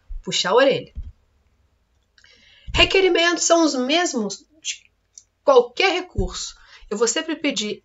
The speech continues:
a, o recebimento do meu recurso. Recebimento. A intimação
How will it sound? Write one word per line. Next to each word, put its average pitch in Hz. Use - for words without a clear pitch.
a, 208
o 214
recebimento 277
do 240
meu 208
recurso. -
Recebimento. 180
A 180
intimação 170